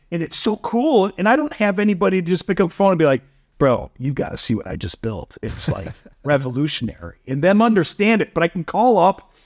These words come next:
Speaker 1: Richie from Roofer and go, "Dude, I just built this thing that does this." And he go, "How did you do that?" <laughs>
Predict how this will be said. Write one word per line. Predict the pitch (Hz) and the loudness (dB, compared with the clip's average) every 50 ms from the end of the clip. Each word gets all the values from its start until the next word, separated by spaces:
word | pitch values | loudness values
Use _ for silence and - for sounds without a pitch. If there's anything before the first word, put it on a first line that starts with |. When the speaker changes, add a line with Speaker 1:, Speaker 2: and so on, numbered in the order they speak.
| _ _ - | _ _ 0
Speaker 1:
Richie | 151 220 269 - - 208 196 | 2 2 2 2 0 -2 -2
from | 170 - 180 165 160 | -2 -2 -4 -4 -2
Roofer | 170 220 302 330 - - 156 156 165 165 | 0 2 2 2 2 0 0 2 2 2
and | 156 147 | 2 2
go, | 160 147 135 123 - - - _ _ _ _ _ _ _ - | 2 2 2 0 -2 -8 -20 _ _ _ _ _ _ _ 0
"Dude, | 214 233 175 - - - _ _ _ _ _ | 2 2 2 2 -2 -14 _ _ _ _ _
I | 156 196 | 0 0
just | 247 294 247 - | 2 2 0 0
built | - 196 180 - | 2 2 2 2
this | 170 151 - | 0 -6 -4
thing | - 208 196 185 | 0 0 0 2
that | 160 147 131 | 0 0 0
does | 156 147 135 156 | -2 -2 0 0
this." | 208 190 - - | 0 0 0 0
And | 147 147 | -2 -2
he | 139 190 180 | 0 -2 2
go, | - 156 143 131 127 - _ _ _ _ _ _ _ _ _ | 4 4 4 4 2 -2 _ _ _ _ _ _ _ _ _
"How | _ - - 135 151 165 | _ -12 -4 -2 -2 0
did | 170 151 - 110 | 0 -2 -4 -8
you | 110 | -14
do | 104 - 127 147 139 | -10 -8 -6 -6 -6
that?" | 147 - _ _ _ _ _ _ _ _ _ _ _ _ - | -8 -12 _ _ _ _ _ _ _ _ _ _ _ _ -6
<laughs> | 202 - - 190 - - - - - - - - - - - - 208 - 208 180 165 160 147 180 180 - 175 - - - | -6 -6 -6 -12 -12 -12 -16 -10 -4 -4 -4 -2 -2 -6 -4 -4 -4 0 0 0 0 2 0 0 0 0 -2 -4 -6 -10